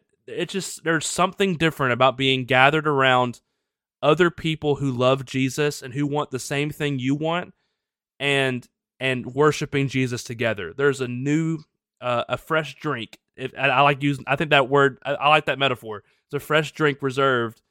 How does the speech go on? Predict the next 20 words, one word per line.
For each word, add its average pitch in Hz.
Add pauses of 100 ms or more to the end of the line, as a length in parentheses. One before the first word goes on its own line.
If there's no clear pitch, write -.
(240)
for 135
those 131
who 120
gather 127
together 120 (300)
and 127
lift 131
up 120
the 127
name 117
of 107
Jesus 107
that 120
you're 135
not 135
gonna 123
get 117
at 104
home. 101 (440)
Um, 135